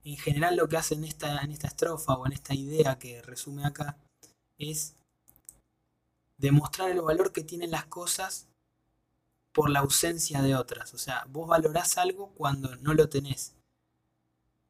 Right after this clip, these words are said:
Cuando no lo tenés, te das cuenta del valor que tiene. Más que quizá antes de que cuando lo tenías. Y como era algo común y era algo que no te faltaba, eh, lo dabas por hecho.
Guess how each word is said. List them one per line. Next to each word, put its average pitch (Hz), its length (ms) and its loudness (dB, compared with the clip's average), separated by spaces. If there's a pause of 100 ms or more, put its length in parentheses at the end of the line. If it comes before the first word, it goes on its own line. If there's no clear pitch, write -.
Cuando 139 260 0
no 165 120 8
lo 170 120 6
tenés, 170 480 0 (400)
te - 80 2
das 151 160 2
cuenta 156 300 0
del 139 100 4
valor 139 300 2
que 135 120 0
tiene. 123 400 -8 (360)
Más 170 260 2
que - 160 -20
quizá - 400 0
antes 170 300 0
de 147 100 2
que 135 140 0
cuando 135 320 0
lo 131 120 -2
tenías. 135 720 -4
Y 151 380 -8 (1300)
como 139 260 -4
era 147 200 6
algo 147 280 4
común 151 420 2
y 139 100 4
era 135 120 4
algo 139 240 -2
que 135 140 -2
no 139 100 0
te 143 120 -6
faltaba, 143 760 0 (540)
eh, 123 500 -2 (400)
lo 143 140 -2
dabas 147 340 6
por 135 160 -2
hecho. - 340 0